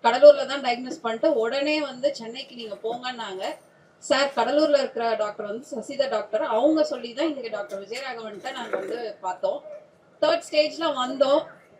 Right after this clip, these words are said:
But இப்போ ரெகுலரா அவங்களுக்கு கொடுத்த ட்ரீட்மெண்ட் எல்லாத்தையும் கரெக்டா அக்செப்ட் பண்ணிட்டு, அஹ், நல்லா ட்ரீட்மெண்ட் எடு-, கொடுத்ததுனால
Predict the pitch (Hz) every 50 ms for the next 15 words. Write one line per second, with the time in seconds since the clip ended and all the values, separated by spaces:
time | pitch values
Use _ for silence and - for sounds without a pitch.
0 | _ _ _ 214 240 240 - - 285 294 302 - _ - 349 339 339 330 - -
1 | - 220 233 254 254 262 330 330 339 311 311 330 330 311 302 277 262 - - -
2 | 247 277 277 - 320 294 - - 269 294 302 - 302 311 285 254 240 214 226 240
3 | 247 240 - 262 269 285 285 285 240 220 220 - - - 294 294 262 - - -
4 | 285 277 - 285 254 226 220 214 - 240 254 294 277 - - _ _ _ _ _
5 | _ _ _ _ _ _ _ - 196 196 208 214 226 262 294 311 - - 294 302
6 | 311 - 302 302 277 247 240 220 - - - 311 330 - 359 339 330 302 277 247
7 | 240 233